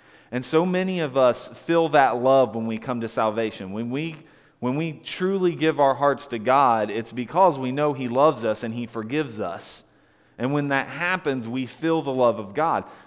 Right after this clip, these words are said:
But the problem is, a lot of us don't understand. Jesus feels this love, the voice from heaven. But what happens immediately after that? He's driven by the Spirit into the wilderness where the enemy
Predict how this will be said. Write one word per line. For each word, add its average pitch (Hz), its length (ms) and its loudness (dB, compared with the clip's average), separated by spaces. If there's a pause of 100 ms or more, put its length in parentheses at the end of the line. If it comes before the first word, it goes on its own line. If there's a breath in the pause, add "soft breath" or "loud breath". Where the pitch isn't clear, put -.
But 127 180 -2
the 131 100 2
problem 160 460 2
is, 165 180 -2
a 131 60 0
lot 127 220 6
of 123 100 2
us 127 140 -6
don't 135 240 0
understand. 113 800 -6
Jesus 160 540 -8
feels 156 440 -2
this 156 240 -4
love, 127 380 2
the 104 60 -6
voice 147 360 -6
from 147 200 -10
heaven. 139 360 -4 (300 loud breath)
But 123 180 -2
what 135 300 2
happens 151 720 -4
immediately 127 680 -4
after 123 380 -4
that? 87 260 -10 (460 soft breath)
He's 131 260 -6
driven 147 480 -2
by 143 180 4
the 143 100 -4
Spirit 120 560 -2
into 123 340 -6
the 127 100 -4
wilderness 107 720 -4 (200 soft breath)
where 110 180 -2
the 120 160 -8
enemy 131 640 -4